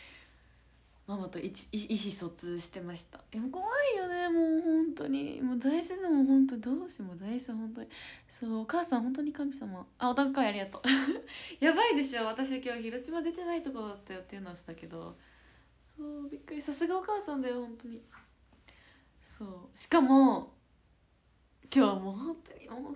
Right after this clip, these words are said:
不幸中の幸いってやつよ。そう、ママッチは、まあ、仕事の日は多分心配してかけてきてくれるんだけど、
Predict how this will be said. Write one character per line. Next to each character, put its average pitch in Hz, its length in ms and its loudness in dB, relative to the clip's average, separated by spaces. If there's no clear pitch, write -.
不 - 140 -14
幸 285 280 -2
中 285 260 -4
の 269 100 0
幸 349 460 -4
い 415 60 -6
っ - 80 -16
て - 120 -14
や 208 120 -6
つ - 180 -16
よ。 196 100 -12
そ - 120 -10
う、 - 20 0
マ 214 80 4
マ 269 120 4
ッ 269 120 -4
チ 175 220 -4
は、 180 400 2
ま 185 100 -14
あ、 - 40 -16
仕 - 140 -12
事 226 200 -8
の 277 120 2
日 285 80 2
は 226 100 0
多 185 100 -8
分 175 160 -10
心 190 240 -12
配 226 140 -8
し - 40 -10
て - 40 -14
か 262 120 -10
け 262 100 -8
て 190 100 -12
き - 100 -20
て - 60 -20
く - 140 -16
れ 180 100 -12
る 175 60 -16
ん 170 60 -14
だ 170 100 -18
け - 80 -20
ど、 - 140 -18